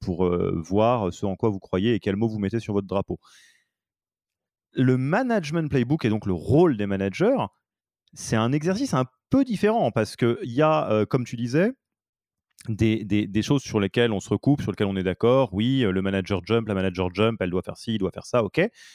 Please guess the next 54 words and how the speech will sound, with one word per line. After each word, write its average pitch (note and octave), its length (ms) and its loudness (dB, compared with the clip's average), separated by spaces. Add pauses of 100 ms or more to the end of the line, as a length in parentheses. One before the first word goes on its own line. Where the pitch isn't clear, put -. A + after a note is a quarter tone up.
(440)
Mais A#2 100 2
il - 20 4
y A2+ 40 4
a - 20 4
des G#2 60 2
choses G3+ 180 0
que, - 140 0
où C#3 260 2
on G#2 60 -2
sait - 120 -2
pas E3+ 100 2
ce - 60 -12
qu'on D#3 80 -4
sait D#3+ 100 -2
pas. - 160 -6 (460)
Et A2+ 40 0
la G#2+ 100 2
sécurité A2+ 500 0
psychologique, G#2+ 600 0
c'est - 120 -6
exactement A2 520 0
ça. D#3 240 2
C'est, G#2+ 240 0 (340)
euh, F#2+ 460 2
c'est - 180 -4
un F#2+ 80 2
prérequis G#2 580 -2
légal, C3 440 2
c'est, F#2 180 -2
il F#2 80 -2
y F#2+ 60 0
a F#2 40 -2
pas A2 60 -2
trop G#2+ 140 -4
de F#2+ 40 -6
débat G2 140 2
là-dessus. - 380 0 (340)
Euh, G2 240 2
mais, D3+ 420 2
euh, G#2+ 160 2
quand A2 200 -2
je - 120 -16
suis, C3+ 240 0
euh, G#2 80 4
manager, A2 440 0
à G2+ 60 0
plus A2 100 -2
forte G#2+ 140 -4
raison A2+ 140 -2
si G#2+ 120 -10
je - 60 -12
suis - 60 -16
primo A2 280 0
manager, G#2 480 2